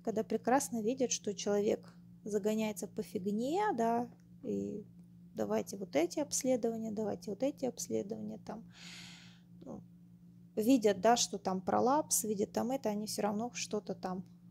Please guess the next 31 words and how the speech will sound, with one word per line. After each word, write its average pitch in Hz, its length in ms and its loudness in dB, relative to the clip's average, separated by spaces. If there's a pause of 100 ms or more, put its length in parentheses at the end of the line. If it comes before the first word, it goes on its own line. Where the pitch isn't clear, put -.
(180)
давайте 202 440 2
анализы, 285 760 0 (220)
давайте 202 460 -2
вот 185 180 -4
это 294 340 0
вот, 254 220 -2
повыписываем, 233 880 -4
вот 180 220 -10
это, 269 360 -2
вот 208 220 -8
это, 277 280 -4
вот 214 180 -8
это, 277 220 -2
приходите 208 540 -4
ещё. 277 260 0
Особ-, 262 260 2
ну 311 100 2
ладно, 240 300 8
которые 277 460 4
там 226 200 -4
анализы, 302 400 -2
хорошо, 240 320 -2
потому - 180 -2
что - 160 -4
бывает, 240 380 6
что 233 300 0
пр-, - 200 -8
начинаешь 233 500 -4
проверяться, 226 600 0
и 202 60 -4
может 220 280 -6